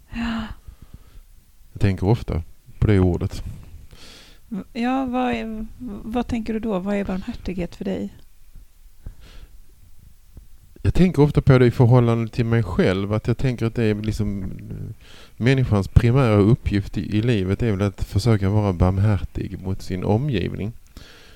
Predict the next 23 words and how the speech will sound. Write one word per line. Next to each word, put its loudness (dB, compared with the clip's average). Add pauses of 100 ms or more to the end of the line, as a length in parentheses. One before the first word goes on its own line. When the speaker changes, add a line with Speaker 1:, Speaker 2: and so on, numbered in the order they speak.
(220)
Speaker 2:
Att -4
inte -4
döma, 4
att -2
inte -4 (2500)
f-, -20
ha 2
förutfattade 4
meningar, -4
att -6
inte -2
närma 2
sig -2
människor 2
med, 2 (680)
med -2
ett 2
hårt 6
hjärta, 4
liksom. -6
Att, -8
att, -6
eh, -4